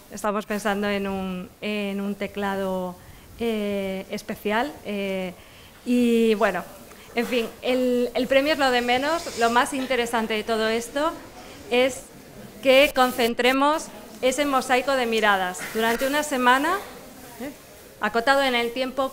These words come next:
¿cuál es esa experiencia? Vuestro primer contacto con el tablet, ¿vale? Hoy os hemos dado unas miradas, ahora queremos ver las vuestras. La semana que viene,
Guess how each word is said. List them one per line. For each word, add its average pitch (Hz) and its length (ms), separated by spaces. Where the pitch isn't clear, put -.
¿cuál 254 160
es 247 140
esa 220 200
experiencia? 196 720
Vuestro 208 300
primer 233 320
contacto 247 400
con 240 160
el 196 160
tablet, 185 400
¿vale? 202 180
Hoy 240 220
os 247 120
hemos 240 240
dado 240 220
unas 240 220
miradas, 240 420
ahora 220 180
queremos 214 400
ver 214 200
las 202 220
vuestras. 180 500
La 226 80
semana 233 260
que 240 100
viene, 269 460